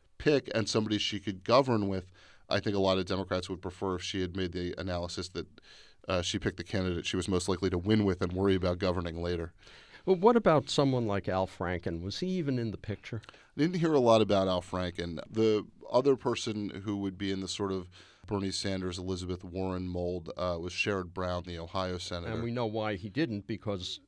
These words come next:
Speaker 2: Kasich would have appointed a Republican.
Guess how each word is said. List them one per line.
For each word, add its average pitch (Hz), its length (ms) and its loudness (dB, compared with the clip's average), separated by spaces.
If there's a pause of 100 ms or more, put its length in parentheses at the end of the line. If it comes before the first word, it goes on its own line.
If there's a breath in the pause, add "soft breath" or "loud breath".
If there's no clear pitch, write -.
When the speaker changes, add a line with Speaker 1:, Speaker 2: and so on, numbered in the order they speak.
(140)
Speaker 2:
Kasich 113 440 -4
would 104 140 -8
have 92 140 -10
appointed 101 580 -6
a 90 40 -10
Republican. 113 680 -10